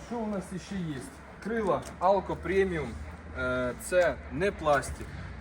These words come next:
Крило у нас йде з матеріалу поліпропілен. Це такий, е, матеріал, як на бамперах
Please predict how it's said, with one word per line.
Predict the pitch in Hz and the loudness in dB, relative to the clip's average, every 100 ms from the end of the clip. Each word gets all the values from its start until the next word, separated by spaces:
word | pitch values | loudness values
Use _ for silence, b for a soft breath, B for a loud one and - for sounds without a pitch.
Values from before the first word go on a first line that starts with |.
| - - | -10 -4
Крило | 143 170 202 | 0 4 4
у | |
нас | 185 151 - | 4 -2 -2
йде | 147 156 | -2 -2
з | |
матеріалу | 151 139 151 165 143 - | -2 -2 -2 0 -2 2
поліпропілен. | 180 175 151 156 - 139 156 180 175 - - | 2 2 0 -4 -2 0 2 0 -2 -6 -6
Це | - 147 143 | -2 0 0
такий, | 143 - 160 143 139 | -2 -4 -4 -2 0
е, | 135 135 127 127 | 0 0 0 -2
матеріал, | 139 143 147 160 180 | -4 -4 -2 2 4
як | 143 151 147 | 4 2 0
на | |
бамперах | 131 143 135 143 | -2 -2 0 -2